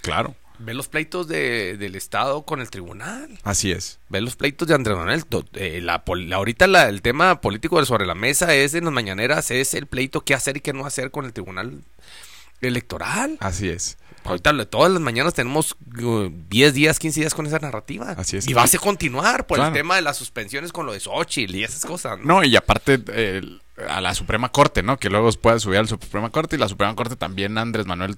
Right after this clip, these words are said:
Speaker 1: les ha repartido,
Speaker 2: Sí,
Speaker 1: pero
Speaker 2: y ahora con lo de los libros de texto también, hombre.
Speaker 1: Así, ¿qué opinas de los libros de texto?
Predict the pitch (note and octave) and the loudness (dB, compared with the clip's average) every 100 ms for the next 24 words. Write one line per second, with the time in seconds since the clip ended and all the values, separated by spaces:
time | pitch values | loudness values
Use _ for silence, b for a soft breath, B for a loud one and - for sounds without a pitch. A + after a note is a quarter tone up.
0 | - G#2 A2+ A2 G#2+ A2+ - F2+ - F#2+ | -8 -2 -2 0 -2 -2 -2 -4 -2 -2
1 | A2+ G#2+ G2+ D#2 C#2 F#2 F2+ A#2 A#2+ G2+ | 0 2 2 0 -2 -4 -4 -4 -4 -6
2 | E2 D2 D#2+ F#2 G#2 - - F2+ - - | -8 -10 -10 -8 -10 -12 -8 -6 -6 -8
3 | - C#2 D2 G2+ - - - - - - | -12 -18 -18 -20 -20 -20 -20 -20 -18 -12
4 | - - E3+ E3+ F3 D3+ B2+ C3+ C3 C3 | -8 -4 0 0 2 2 2 2 -2 -4
5 | A#2+ - | -6 -6